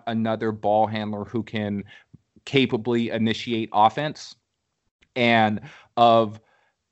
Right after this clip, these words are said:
and I think that player needs to be able to defend. So I think Cook could,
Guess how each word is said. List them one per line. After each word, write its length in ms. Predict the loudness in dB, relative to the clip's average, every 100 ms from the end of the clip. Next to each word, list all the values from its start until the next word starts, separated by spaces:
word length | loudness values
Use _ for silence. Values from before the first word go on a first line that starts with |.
| _
and 300 | -2 2 2
I 80 | 2
think 260 | 0 -2 -2
that 160 | -4
player 320 | -2 -2 -2 -2
needs 400 | -2 -4 -6 -8
to 100 | -8
be 200 | -4 -2
able 160 | -2 -4
to 140 | -6
defend. 640 | -6 -4 2 2 2 -2
So 200 | -6 4
I 100 | 4
think 280 | 4 -2 -6
Cook 380 | -2 -2 -2 _
could, 240 | -8 -8